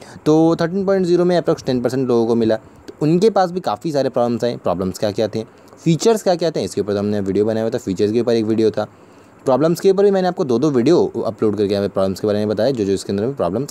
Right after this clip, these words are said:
आ रहे थे। But यहाँ पर इसके अंदर काफ़ी सारे ऐसे प्रॉब्लम्स हैं जो कि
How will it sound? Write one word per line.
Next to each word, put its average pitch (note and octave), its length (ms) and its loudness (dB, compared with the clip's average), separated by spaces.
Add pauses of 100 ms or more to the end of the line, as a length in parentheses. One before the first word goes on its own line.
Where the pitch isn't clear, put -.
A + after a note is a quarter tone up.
(120)
आ E3+ 100 2
रहे F#2 120 -2
थे। F2+ 160 -12 (460)
But E3 180 0 (1120)
यहाँ A#2 380 0
पर F#3 240 0
इसके D3 240 -4
अंदर D3+ 140 -6
काफ़ी C3 260 -4
सारे E3+ 140 -2
ऐसे D3 140 -4
प्रॉब्लम्स B2 360 -2
हैं D#3+ 80 -10
जो D3 80 0
कि F#3 380 -2